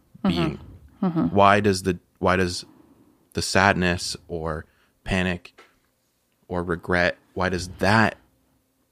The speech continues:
Speaker 2: why does the smallest amount of that, like, poison the whole cup of water versus, you know, the smallest amount of happiness bring the same effect?
Speaker 1: Hmm.
Speaker 2: And I got, I get so frustrated.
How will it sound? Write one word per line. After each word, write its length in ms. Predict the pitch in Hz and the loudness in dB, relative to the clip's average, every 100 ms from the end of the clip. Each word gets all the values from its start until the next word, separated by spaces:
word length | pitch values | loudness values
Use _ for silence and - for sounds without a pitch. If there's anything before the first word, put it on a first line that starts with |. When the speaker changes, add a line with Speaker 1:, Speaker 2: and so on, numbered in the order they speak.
| _ _ - | _ _ 0
Speaker 2:
why 120 | 107 | 2
does 80 | 110 | 2
the 60 | 107 | -2
smallest 480 | - 98 107 110 | 0 2 2 2
amount 180 | 104 98 | 0 0
of 80 | 87 | 0
that, 340 | 90 87 - | 0 0 -2
like, 300 | 87 82 - _ _ _ _ _ _ - | -8 -8 -10 _ _ _ _ _ _ -4
poison 380 | 92 87 87 80 | -2 0 -2 -6
the 80 | 80 | -4
whole 340 | 87 82 82 | -4 -4 -6
cup 260 | - 85 - | -8 -8 -8
of 120 | 85 | -8
water 440 | 80 82 78 - _ _ _ _ _ _ _ _ - - | -6 -4 -6 -10 _ _ _ _ _ _ _ _ -20 -14
versus, 640 | - 85 82 73 78 - - _ _ _ _ _ _ _ - | -4 -4 -4 -8 -10 -14 -18 _ _ _ _ _ _ _ -12
you 140 | 92 | -6
know, 120 | 82 | -4
the 100 | 80 | -4
smallest 360 | - 95 85 - | -4 -2 -2 -4
amount 140 | 82 | -6
of 60 | 82 | -6
happiness 680 | 87 82 82 78 76 - - _ - | -4 -4 -6 -8 -8 -10 -12 _ -8
bring 140 | 85 | -6
the 60 | 78 | -6
same 280 | - 85 80 | -4 -4 -4
effect? 500 | - 65 - - - _ _ _ - | -6 -8 -8 -16 -20 _ _ _ -2
Speaker 1:
Hmm. 220 | 208 196 - _ _ _ _ _ - | -2 -2 -8 _ _ _ _ _ -2
Speaker 2:
And 80 | 107 | 0
I 60 | 104 | 2
got, 200 | 104 - | 0 0
I 100 | 101 | -2
get 160 | 104 - | -2 0
so 140 | 92 | -2
frustrated. 840 | - - 95 95 - 82 62 - | -4 0 0 0 0 -2 -2 -10